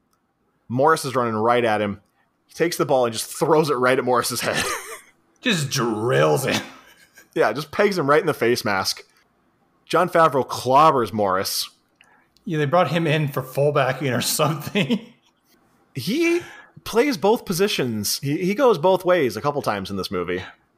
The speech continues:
Speaker 2: What's great is right after this, you see, you know, Favreau hit the dude on the field, and they cut to Gene Hackman for, like, the reaction shot, and <laughs> there's Favreau right behind him.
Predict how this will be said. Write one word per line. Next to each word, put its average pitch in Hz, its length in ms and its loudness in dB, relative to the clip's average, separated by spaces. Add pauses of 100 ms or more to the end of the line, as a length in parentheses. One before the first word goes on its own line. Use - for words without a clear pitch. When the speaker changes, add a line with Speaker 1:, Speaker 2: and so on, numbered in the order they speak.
(140)
Speaker 2:
What's 170 220 -2
great 185 260 -2
is 135 200 -2
right 143 180 0
after 143 360 -4
this, 202 500 -6
you 156 120 -4
see, 180 720 -4 (100)
you 156 200 -2
know, 139 60 -8
Favreau 151 360 0
hit 160 140 -2
the 143 60 -6
dude 139 240 -2
on 147 120 0
the 120 80 -2
field, 156 460 -4
and 147 120 -4
they 135 40 0
cut 139 240 -6
to 147 60 -4
Gene 139 240 -4
Hackman 139 440 -4
for, 139 80 -4
like, 113 180 -2 (400)
the 139 100 -4
reaction 131 500 -2
shot, 196 480 -2 (500)
and 160 180 0
<laughs> - 20 0
there's 202 360 2
Favreau 185 480 2
right 143 280 0
behind 143 380 -2
him. 135 180 -6